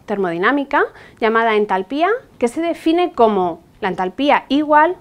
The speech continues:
a la energía interna más el producto de la presión por el volumen. Podemos calcular su variación utilizando la expresión del primer principio. De forma que cuando los procesos ocurren a presión constante,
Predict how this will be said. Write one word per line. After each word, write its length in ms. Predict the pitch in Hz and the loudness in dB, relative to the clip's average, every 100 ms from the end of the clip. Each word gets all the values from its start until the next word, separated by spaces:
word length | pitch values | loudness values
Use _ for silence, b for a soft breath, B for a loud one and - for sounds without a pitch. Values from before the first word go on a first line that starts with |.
| - | -6
a 80 | - | 0
la 80 | 226 | 2
energía 340 | 214 214 - | 2 0 -2
interna 540 | 254 214 202 175 165 - | -4 -2 -4 -4 -10 -8
más 220 | 233 247 | -6 -2
el 100 | 285 | -2
producto 580 | 262 254 285 - 349 330 | 2 2 2 -2 -2 -2
de 120 | 339 294 | -2 -2
la 140 | 214 | -2
presión 460 | 269 262 277 262 - | -2 -4 -2 -2 -4
por 240 | 240 202 | -4 -2
el 80 | 175 | -2
volumen. 420 | 170 160 - - _ _ b b b b b b | -4 -6 -8 -16 _ _ b b b b b b
Podemos 360 | 240 285 349 | 2 4 2
calcular 500 | - 269 247 254 320 | 2 0 0 2 2
su 180 | - 277 | 2 -2
variación 640 | 208 202 185 - 302 302 480 b b b | 0 0 -2 -2 0 2 0 b b b
utilizando 580 | 233 233 214 277 294 311 | -4 -2 -2 -4 -2 0
la 100 | 262 | 0
expresión 640 | - 240 214 269 277 311 - - | -2 -6 -2 -2 -2 -4 -10 -6
del 240 | 240 240 | 0 0
primer 300 | 240 226 220 214 | -2 -4 -4 -4
principio. 520 | 185 - - - - _ _ _ _ _ _ _ _ _ _ - - | -8 -8 -18 -18 -20 _ _ _ _ _ _ _ _ _ _ -16 -2
De 120 | 233 | 0
forma 340 | 226 294 311 - | 2 2 2 2
que 180 | 202 | -2
cuando 240 | 196 196 185 | 0 -2 -2
los 160 | 175 | -4
procesos 640 | - 208 - 320 359 339 - | -6 -4 -2 0 0 0 0
ocurren 540 | 240 - 349 262 202 | -2 0 -2 0 0
a 100 | 190 | -2
presión 320 | 185 - 208 - | -4 -6 -6 -6
constante, 680 | 180 - 330 339 285 359 | -10 -2 0 0 -2 -2